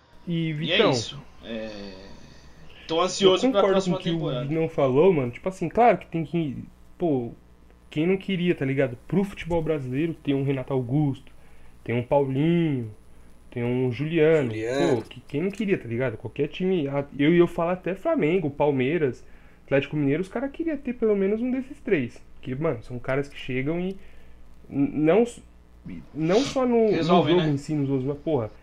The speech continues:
Speaker 1: por exemplo, se você pega um moleque, s-, tem um moleque ali maturando nas categorias de base,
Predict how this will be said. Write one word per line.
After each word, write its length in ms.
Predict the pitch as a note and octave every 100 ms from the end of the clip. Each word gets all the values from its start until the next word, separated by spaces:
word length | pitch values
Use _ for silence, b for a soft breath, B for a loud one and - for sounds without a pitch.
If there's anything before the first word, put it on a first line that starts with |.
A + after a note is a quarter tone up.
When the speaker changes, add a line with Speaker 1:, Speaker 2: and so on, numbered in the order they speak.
| b b b -
Speaker 1:
por 140 | C#3
exemplo, 260 | C#3+ C#3+ B2+
se 80 | -
você 140 | -
pega 200 | - C#3
um 60 | D3+ D3+
moleque, 280 | D3 C3+ -
s-, 240 | A#2 - C3 - - C3 G#2+ - - - -
tem 120 | -
um 80 | C#3
moleque 240 | C#3+ C3+ C#3+
ali 320 | C#3 C#3 A#2+ -
maturando 720 | C3 C#3+ C#3+ C#3 D3 D3 B2
nas 160 | A#2+
categorias 480 | - B2+ C3+ C#3 C#3+
de 80 | C#3+
base, 340 | C3+ C#3 A#2